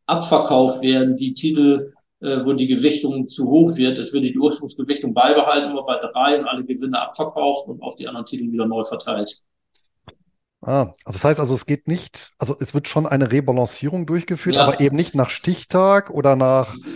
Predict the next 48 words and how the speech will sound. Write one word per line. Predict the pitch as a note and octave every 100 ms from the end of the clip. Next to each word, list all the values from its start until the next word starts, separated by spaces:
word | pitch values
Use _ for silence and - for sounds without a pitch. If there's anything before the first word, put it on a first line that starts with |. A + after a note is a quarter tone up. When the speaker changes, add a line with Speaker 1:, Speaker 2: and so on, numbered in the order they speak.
| -
Speaker 1:
Tagtäglich, | - D#3+ - - B2+
Speaker 2:
ähm, | A#2
Speaker 1:
wenn | A2+
du | A2
so | A2+
willst. | G#2+
Speaker 2:
nach, | A#2+ - - -
nach | - B2+ -
Index. | D3+ E3+ E3+ -
Ach | D3
so, | F3 G#2+ G2
ja, | C3
so, | B2
Speaker 1:
Ja. | A2 -
Speaker 2:
genau. | C3 A#2
Wie | C3
beim | C#3
Index | D3+ C#3
ist | C3+
ja | D3
Speaker 1:
Ja. | C3
Speaker 2:
typischerweise | - D3+ C3+ C#3
so | C#3
quartalsweise | - C3+ - D#3+ E3+ E3 F3
Speaker 1:
Ja. | D3
Speaker 2:
wird | D3
geguckt, | - - E3+
was | C#3 B2+
ist | C3
neu | C#3 E3+
im | E3
Index | E3 D#3 D3+ - -
und | C3
was | D#3+ E3
Speaker 1:
Genau. | -
Speaker 2:
kann, | B2+ B2+ -
was | A#2+
kommt | B2+ A2+
raus. | C#3 G3+ - - - - -
Speaker 1:
Ja. | - -
Speaker 2:
Und | - C#3+ -
hier | B2+ D3
ist | D#3+
aber | D3+
so, | D3+ D#3
wird | C#3+
wirklich | D3 C3+ - _ _
permanent | C#3+ D#3 D3+ C#3+ G3 A3 -